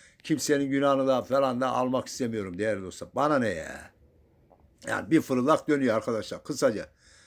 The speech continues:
Nedir o? Leeds Cardiff iki sıfırdan iki iki bit. Milan Inter arkadaşlar. Dönelim.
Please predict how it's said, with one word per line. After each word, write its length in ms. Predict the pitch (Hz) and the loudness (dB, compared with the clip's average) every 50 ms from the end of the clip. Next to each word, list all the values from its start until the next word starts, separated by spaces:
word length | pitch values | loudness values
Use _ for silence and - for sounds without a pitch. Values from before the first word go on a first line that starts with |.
| _ _ _ _ _ _ _ - | _ _ _ _ _ _ _ -4
Nedir 280 | 131 147 147 127 127 127 | 0 0 2 2 2 2
o? 220 | 143 143 131 123 | 2 2 2 2
Leeds 260 | 139 139 127 - - - - | 0 0 -2 -4 -6 -2 4
Cardiff 420 | 143 143 135 123 139 135 - - | 4 4 4 4 0 -6 -8 -10
iki 200 | 127 - - 135 | -12 -12 -10 -8
sıfırdan 480 | - - 131 120 - 120 123 143 139 127 | -6 -6 -6 -6 -6 -4 0 0 0 0
iki 200 | 123 - - 139 | -2 -4 -6 -8
iki 200 | 123 - 131 120 | -6 -6 -6 -8
bit. 120 | 110 104 _ _ _ _ _ - | -8 -10 _ _ _ _ _ -4
Milan 420 | 139 180 196 190 190 190 185 180 | -2 2 4 6 6 6 6 4
Inter 360 | 170 131 - - 110 - - - | 0 -2 -2 -2 -2 -2 -2 -4
arkadaşlar. 680 | - 120 107 - 117 107 98 87 - - 78 - - _ _ _ _ _ _ _ _ _ _ _ _ _ _ _ _ _ _ _ _ _ _ _ _ _ _ _ _ _ _ _ _ _ _ _ - | -6 -6 -4 -4 -6 -6 -6 -8 -10 -12 -14 -16 -18 _ _ _ _ _ _ _ _ _ _ _ _ _ _ _ _ _ _ _ _ _ _ _ _ _ _ _ _ _ _ _ _ _ _ _ 4
Dönelim. 420 | 160 185 180 160 139 139 - - | 6 6 6 6 4 2 -2 -6